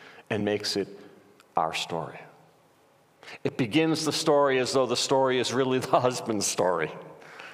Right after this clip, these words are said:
Elkanah has two wives, Hannah and Peninnah. Peninnah had children, Hannah did not. Whenever Elkanah went to sacrifice before God, he would divide parts and give them to Peninnah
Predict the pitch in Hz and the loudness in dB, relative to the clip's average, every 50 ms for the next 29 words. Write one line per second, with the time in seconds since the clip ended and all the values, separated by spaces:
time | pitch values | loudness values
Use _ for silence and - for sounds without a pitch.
0 | - - _ 127 123 127 123 - - - 151 147 143 139 131 - - 147 - - | -20 0 _ 4 4 4 2 2 2 2 4 4 4 2 0 0 -4 -10 -2 0
1 | 139 127 - - - - 143 127 117 120 117 117 117 117 117 - - - - 139 | 0 0 0 -2 -2 0 2 4 4 6 6 6 4 4 2 0 -2 0 2 2
2 | 131 131 127 127 123 127 - 107 104 107 - - 101 104 117 123 127 127 127 127 | 2 2 2 2 2 2 0 -2 -2 -4 -4 -4 0 2 4 4 4 2 2 2
3 | 123 - - 104 107 113 123 127 123 120 113 107 104 98 95 - - - 143 139 | 0 2 0 0 2 2 2 2 2 2 2 2 2 0 0 0 0 2 2 2
4 | 135 123 131 123 117 - 107 104 104 107 104 85 107 98 87 104 113 120 131 127 | 2 2 0 0 0 0 0 0 2 0 -2 -2 -4 -4 -2 2 4 4 4 4
5 | 127 - - - - - - - - - - - - - _ _ _ _ _ _ | 2 -2 -4 -8 -10 -10 -14 -20 -20 -20 -20 -20 -20 -20 _ _ _ _ _ _
6 | _ _ - - - - 131 135 147 165 170 170 165 160 160 156 143 - 156 - | _ _ -20 -20 -16 -10 0 2 2 4 6 4 4 6 4 4 4 2 4 4
7 | 156 139 131 - - 170 160 156 151 147 143 127 143 143 135 - 143 127 - - | 4 4 2 2 2 2 2 4 4 2 2 4 2 2 2 0 -2 0 4 4
8 | 156 143 - - 147 - - 135 131 127 - - 139 - - 131 127 123 - 135 | 4 4 4 0 -2 2 4 4 4 2 -2 -4 -4 0 2 2 2 4 4 4
9 | 143 151 151 147 143 143 143 147 135 139 127 - 117 101 113 113 117 117 117 113 | 6 6 6 4 4 2 0 0 0 0 0 0 2 4 4 6 6 4 4 0
10 | - - - 180 175 165 147 - - - 117 110 113 101 139 143 120 101 127 110 | 0 2 4 4 4 4 2 0 -2 -2 0 -2 0 0 0 0 0 0 -2 0
11 | 107 113 110 90 - - - 107 101 110 123 135 143 139 143 147 139 | 0 -2 -4 -4 -4 -2 -2 0 2 2 2 2 2 0 0 0 0